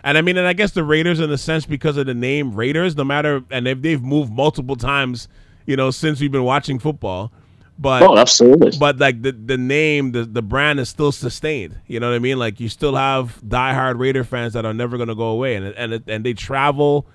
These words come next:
Speaker 1: It's large. You know what I mean? Like, it's
Speaker 2: Yeah.
Speaker 1: It's, it's
Speaker 2: Yeah.
Speaker 1: a, it's a major thing, but I'm just like, because you weren't a billionaire prior to this, and like, as, and as you were saying,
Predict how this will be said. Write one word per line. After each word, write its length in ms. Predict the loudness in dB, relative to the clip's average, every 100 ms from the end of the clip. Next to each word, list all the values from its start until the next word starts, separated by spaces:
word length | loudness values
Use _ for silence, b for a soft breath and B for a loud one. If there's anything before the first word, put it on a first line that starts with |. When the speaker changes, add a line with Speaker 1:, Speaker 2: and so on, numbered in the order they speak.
| _ -8
Speaker 1:
It's 180 | -8 -2
large. 520 | 2 4 6 4 2
You 60 |
know 60 | 2
what 80 | 2
I 60 |
mean? 140 | 0 -2
Like, 180 | -2 -4
it's 280 | -6 4
Speaker 2:
Yeah. 100 | 6 6 -2 B B -6
Speaker 1:
It's, 160 | -4
it's 100 | 4
Speaker 2:
Yeah. 120 | 6 6
Speaker 1:
a, 60 | 4 -2
it's 120 | -2
a 80 | -2
major 440 | 0 0 0 -4
thing, 320 | -2 -2 -2
but 100 | -2 -2
I'm 140 | -2
just 240 | -4 -4
like, 220 | -2 -2 -4
because 380 | -2 0 0 0
you 100 | -4
weren't 520 | -2 0 0 -4 -18 -20 -20 -20 -20 -8
a 80 | -6
billionaire 680 | -2 -2 0 -2 -4 -8 -12 -18 -6
prior 280 | 0 0 0
to 120 | -6
this, 260 | -8 -10 -8
and 120 | -8
like, 140 | -8
as, 140 | -8 -8
and 160 | -6
as 140 | -6 -6
you 80 | -10
were 60 |
saying, 420 | -8 -8 -8 -8